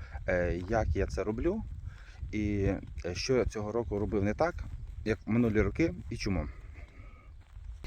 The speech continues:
Ось так виглядає мій останній досаджений рядочок. Цього року висадив сто шість кущів,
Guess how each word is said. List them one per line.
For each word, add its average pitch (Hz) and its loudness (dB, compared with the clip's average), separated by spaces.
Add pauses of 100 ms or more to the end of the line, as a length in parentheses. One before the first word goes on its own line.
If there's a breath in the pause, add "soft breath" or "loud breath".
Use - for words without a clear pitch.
(840 loud breath)
Ось - -2
так - 0
виглядає 104 6
мій 104 8 (440)
останній 104 6
досаджений 107 6
рядочок. 151 6 (1200 loud breath)
Цього 120 8
року 107 8 (140)
висадив 104 6
сто - 4
шість - 0 (440 loud breath)
кущів, 165 4